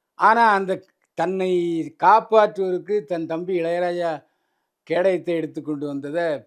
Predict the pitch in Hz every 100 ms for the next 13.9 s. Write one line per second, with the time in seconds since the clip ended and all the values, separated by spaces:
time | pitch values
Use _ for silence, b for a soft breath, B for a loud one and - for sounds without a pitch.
0 | - 147 170 - - - _ _ _ _
1 | 135 180 214 190 - 196 185 170 147 135
2 | 131 113 _ _ _ _ - _ _ _
3 | - - 185 214 233 226 220 208 175 165
4 | 226 190 190 160 151 131 _ _ _ _
5 | _ _ _ _ - 131 170 190 180 147
6 | 208 208 185 160 156 170 165 147 156 147
7 | 127 123 _ _ _ _ _ _ - 139
8 | 139 131 131 120 139 151 156 147 135 123
9 | 147 151 131 156 - 165 - 165 147 135
10 | 151 151 151 143 127 135 117 104 _ _
11 | _ _ _ _ _ _ - 170 190 165
12 | 190 214 175 143 135 _ _ _ _ 170
13 | 151 147 143 135 147 - 113 95